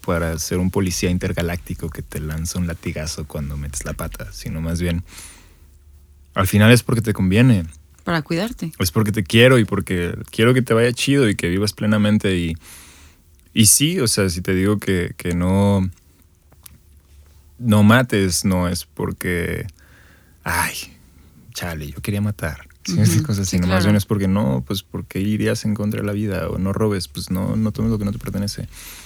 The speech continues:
Speaker 1: O no cometas adulterio, ¿sí me explico? O sea,
Speaker 2: Ujú.
Speaker 1: y en ese en específico <clears throat> es, es uno que a mí me vuela mucho la cabeza cuando, cuando llegué a ese entendimiento. Si, si nos ponemos como a verlo,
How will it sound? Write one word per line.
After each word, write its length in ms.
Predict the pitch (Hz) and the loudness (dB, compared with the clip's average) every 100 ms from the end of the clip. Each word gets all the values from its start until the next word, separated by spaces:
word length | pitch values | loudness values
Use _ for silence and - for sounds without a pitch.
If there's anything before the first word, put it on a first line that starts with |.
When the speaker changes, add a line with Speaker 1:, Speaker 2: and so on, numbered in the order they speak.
| - - - | -20 -12 4
Speaker 1:
O 60 | |
no 100 | 113 | 6
cometas 300 | 127 139 - 147 | 6 4 4 2
adulterio, 460 | 127 127 139 117 | 4 6 6 6
¿sí 120 | - 110 | 2 -4
me 40 | |
explico? 300 | - - - | -6 -8 -4
O 40 | |
sea, 380 | 95 104 95 87 | 0 2 4 2
Speaker 2:
Ujú. 60 | 85 - - - - - - - - - - - - | -2 -10 -16 -14 -10 -6 -6 -4 -4 -6 -8 -10 0
Speaker 1:
y 160 | 113 113 | 4 8
en 80 | |
ese 260 | 123 127 156 | 8 6 4
en 60 | 147 | 2
específico 680 | - 113 120 117 165 190 | 0 0 0 -2 0 4
<clears throat> 140 | 202 196 | 6 6
es, 220 | 113 - | 4 2
es 220 | 120 104 | 0 2
uno 240 | 120 113 107 | 6 6 4
que 500 | 104 95 87 85 - - | 2 2 2 0 -4 -2
a 80 | 95 | 2
mí 180 | 98 | 4
me 160 | 101 98 | 6 4
vuela 260 | 92 98 98 | 4 4 2
mucho 260 | 98 - | 0 -2
la 80 | 104 | -4
cabeza 400 | 92 85 80 - | -4 -4 -4 -6
cuando, 380 | - - - - - - - - _ - | -8 -8 -8 -10 -18 -20 -20 -20 _ -16
cuando 240 | - 95 98 | -2 2 4
llegué 260 | 101 104 | 6 6
a 40 | 117 | 6
ese 160 | - | 6
entendimiento. 640 | 120 110 101 101 107 98 87 - - - _ _ _ _ _ - _ _ - _ _ _ _ _ _ _ - | 4 4 6 6 6 4 -2 -6 -20 -20 _ _ _ _ _ -20 _ _ -20 _ _ _ _ _ _ _ -2
Si, 260 | - 120 117 | 4 4 6
si 640 | 120 110 107 104 98 92 90 _ _ - 113 | 4 6 6 6 4 2 -2 _ _ -6 0
nos 240 | 101 - | 0 0
ponemos 460 | - 98 107 120 - | 0 4 6 6 4
como 220 | 107 95 | 2 2
a 120 | 87 - | 0 4
verlo, 520 | 117 117 104 98 | 6 6 4 4